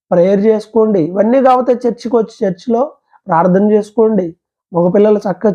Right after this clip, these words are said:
చర్చిలో పడుకోవచ్చు, అసలు చర్చిలో ఉండొచ్చు. అవన్నీ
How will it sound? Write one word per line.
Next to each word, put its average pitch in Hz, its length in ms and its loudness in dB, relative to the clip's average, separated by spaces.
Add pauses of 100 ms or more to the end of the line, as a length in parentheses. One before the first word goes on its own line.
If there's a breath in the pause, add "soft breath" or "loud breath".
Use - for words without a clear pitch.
చర్చిలో 214 260 0
పడుకోవచ్చు, 208 600 0
అసలు 131 300 -10 (1600)
చర్చిలో 196 400 0
ఉండొచ్చు. 202 720 -2 (360 soft breath)
అవన్నీ 233 540 0